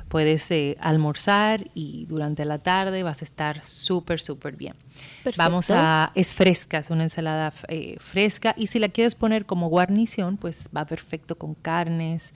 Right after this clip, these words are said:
Speaker 1: eh, en un día de barbecue, o si tú tienes una, unos pescados, que va también súper, súper bien. Tengan esta receta ahora que, increíble, estamos ya casi a mitad de febrero y apenas lo comenzamos ayer,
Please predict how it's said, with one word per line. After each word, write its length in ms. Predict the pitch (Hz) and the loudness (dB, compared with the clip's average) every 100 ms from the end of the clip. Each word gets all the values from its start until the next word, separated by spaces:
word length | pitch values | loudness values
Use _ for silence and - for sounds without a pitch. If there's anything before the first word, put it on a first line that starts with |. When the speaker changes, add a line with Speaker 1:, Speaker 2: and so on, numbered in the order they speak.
| - - - - - | -20 -20 -20 -20 -14
Speaker 1:
eh, 500 | - 156 151 147 143 - | -6 -6 -4 -6 -8 -8
en 160 | 165 151 | -6 -4
un 420 | 160 165 156 143 | -4 -4 -4 -6
día 200 | 151 151 | -6 -4
de 60 | 143 | -2
barbecue, 480 | 139 135 139 - 202 | -4 -6 -8 0 2
o 1160 | 196 190 180 170 165 160 - - - 147 156 | 4 4 2 0 -2 -6 -14 -14 -6 -4 -4
si 160 | 160 175 | -8 -10
tú 120 | - | -10
tienes 400 | - 160 160 - | -8 -6 -6 -6
una, 720 | 151 151 156 151 147 147 143 | -8 -6 -6 -6 -6 -6 -8
unos 240 | - 160 - | -4 -4 -4
pescados, 800 | 139 - 165 170 160 160 160 - | -8 -4 0 2 2 0 -2 -6
que 120 | 139 | -8
va 100 | 139 | -6
también 440 | 147 143 147 143 | -6 -6 -6 -6
súper, 320 | 143 156 143 - | -6 -8 -10 -14
súper 240 | 156 151 | -16 -10
bien. 280 | 170 190 180 - - - _ | -4 -4 -6 -12 -20 -20 _
Tengan 280 | - 175 190 | 2 4 4
esta 180 | 190 185 | 4 2
receta 360 | 180 180 175 170 | 0 0 2 4
ahora 200 | 170 175 | 4 2
que, 300 | - 165 - - - - - - | -2 -4 -6 -18 -20 -20 -20 -6
increíble, 760 | 175 - - 175 165 185 160 147 | -6 -4 4 8 8 8 6 4
estamos 400 | 143 165 175 180 | 2 0 2 2
ya 100 | 180 | 4
casi 380 | 190 185 185 | 4 4 4
a 60 | 170 | 4
mitad 260 | 175 170 160 | 4 4 4
de 80 | |
febrero 420 | 170 190 165 160 156 | 4 2 4 2 2
y 40 | |
apenas 420 | 156 160 165 180 | -2 -2 -4 -4
lo 100 | 180 | -8
comenzamos 600 | - 170 165 170 175 196 | -4 -2 -2 0 2 2
ayer, 360 | 190 147 143 | 2 0 -2